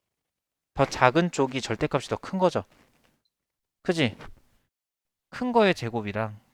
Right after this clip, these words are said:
큰 거 두 개 곱한 거랑 큰 거의 작은 거 곱한 거랑 누가 더 클까? 제곱이 더 크겠지.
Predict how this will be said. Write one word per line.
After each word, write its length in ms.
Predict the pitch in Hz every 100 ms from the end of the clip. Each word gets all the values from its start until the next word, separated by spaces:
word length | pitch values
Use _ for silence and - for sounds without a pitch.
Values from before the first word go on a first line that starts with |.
| _ _ -
큰 280 | - 285 262
거 120 | 226
두 160 | -
개 100 | 135
곱한 380 | 135 117 131 110
거랑 240 | 107 107 -
큰 180 | - 254
거의 200 | 247 190
작은 320 | - 135 143
거 140 | 113
곱한 240 | 104 120 110
거랑 220 | 101 107 _ _ _ _ _ _ _
누가 180 | 135 139
더 80 | 135
클까? 400 | - 131 190 - _ _ _ _ _ _ _ _ _ _ _ _ -
제곱이 300 | 120 120 117
더 80 | 104
크겠지. 480 | - 143 - -